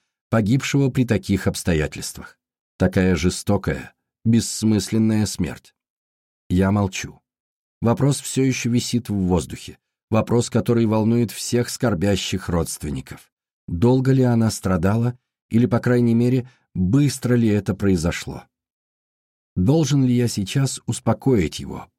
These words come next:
приукрасить правду? Немного утешить его своей ложью? Я решаю сказать правду,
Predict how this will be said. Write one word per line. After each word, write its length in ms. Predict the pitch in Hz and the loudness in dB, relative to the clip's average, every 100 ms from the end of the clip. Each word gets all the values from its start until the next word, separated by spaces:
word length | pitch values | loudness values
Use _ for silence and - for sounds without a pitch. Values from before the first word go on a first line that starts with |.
| _ - | _ 0
приукрасить 760 | 104 104 98 98 101 - 110 | 2 2 2 0 0 -2 -6
правду? 440 | - 113 67 - _ _ _ _ _ _ _ _ _ | 0 0 -2 -10 _ _ _ _ _ _ _ _ _
Немного 380 | 104 110 117 117 | 2 4 4 2
утешить 640 | 123 123 175 156 - - | 2 2 0 0 -2 -2
его 240 | 92 98 127 | 0 2 0
своей 460 | 120 107 110 123 | 0 0 2 2
ложью? 420 | 127 107 78 - _ _ _ _ _ _ _ _ - | 2 0 -4 -12 _ _ _ _ _ _ _ _ -2
Я 160 | 110 117 | 0 2
решаю 380 | 113 120 117 110 | 0 0 0 0
сказать 400 | 110 95 95 - | -2 -2 -2 -2
правду, 420 | 107 120 123 | -2 0 -2